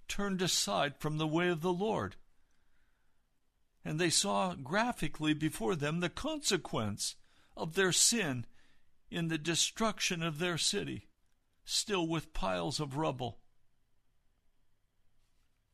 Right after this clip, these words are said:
The scriptures say that all the people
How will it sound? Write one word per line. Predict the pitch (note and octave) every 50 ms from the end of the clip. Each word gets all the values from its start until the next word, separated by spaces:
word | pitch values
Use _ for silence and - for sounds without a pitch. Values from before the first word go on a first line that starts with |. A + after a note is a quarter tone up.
| _ _ _ _ _ - - _ _ _ _ _ _ - - _ _ _ _ _ _ _ - -
The | A#2 A#2+
scriptures | - - - E3 D3+ - - C#3+ C3+ A#2+ -
say | - D#3 D3 C#3 A#2+
that | A#2 B2+ B2
all | B2+ C3+ D3 D3+ C#3
the | B2+ A#2+
people | - - - G#2+ - - - B2 G#2+ -